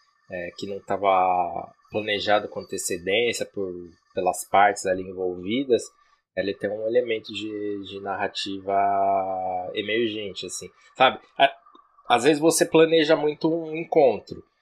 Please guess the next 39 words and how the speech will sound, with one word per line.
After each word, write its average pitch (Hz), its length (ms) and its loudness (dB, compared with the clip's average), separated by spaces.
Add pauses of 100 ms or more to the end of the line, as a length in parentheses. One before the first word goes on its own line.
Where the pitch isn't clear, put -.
(260)
e 107 140 2
aí 113 260 6
você 120 380 2
acaba, 113 480 6
o 110 120 -4
mestre 107 340 2
acaba 113 200 4
planejando, 101 340 -2
"Pô, 110 180 2
se - 120 -6
os 113 60 -4
jogadores 139 320 -2
fizerem 117 340 0
isso, 123 140 -6
eu 117 40 0
vou 107 80 -2
fazer 104 300 0
isso, 131 440 -2 (260)
se - 120 -6
os 113 60 0
jogadores 113 380 2
fizerem 104 280 2
aquilo", 147 300 2
ele 147 120 6
acaba 147 220 2
se - 140 -4
planejando. 143 480 4
Aí 110 140 4
eu 139 100 0
não, 147 180 -6
não, 147 300 -12 (320)
não, 147 140 -8 (120)
não 139 200 4
acho 123 280 4
que 143 220 -4 (460)
é, 117 360 2 (160)
é 123 180 6
emergente, 147 640 2
porque 107 680 2